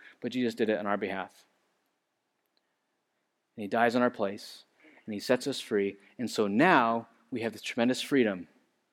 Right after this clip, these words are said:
not just to sit on our butts and do nothing, <laughs> but this freedom to be a different type of director, a different type of employee, a different type of producer. Not 'cause we're trying to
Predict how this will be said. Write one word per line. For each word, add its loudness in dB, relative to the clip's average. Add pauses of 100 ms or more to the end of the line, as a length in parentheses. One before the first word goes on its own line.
(680)
not 4
just -4
to -10
sit -4
on 2
our 6
butts -2
and -4
do -2
nothing, -4
<laughs> -20
but -12
this -4
freedom 2 (280)
to 0 (160)
be 2
a 4
different 0
type 2
of -8
director, -2
a -16
different 0
type 2
of -6
employee, -4 (180)
a -16
different 2
type 2
of -12
producer. -4 (1160)
Not 4
'cause -6
we're -2
trying 2
to 0